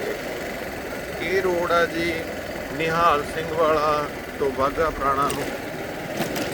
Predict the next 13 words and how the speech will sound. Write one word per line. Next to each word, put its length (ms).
ਤੇ 320
ਤੁਹਾਨੂੰ 440
ਦਰੱਖਤ 400
ਹੀ 80
ਦਰੱਖਤ 400
ਨਜ਼ਰ 280
ਆ 160
ਰਹੇ 180
ਹੋਣਗੇ। 400
ਮੇਨ 280
ਗੱਲ 240
ਇਹ 340
ਆ, 140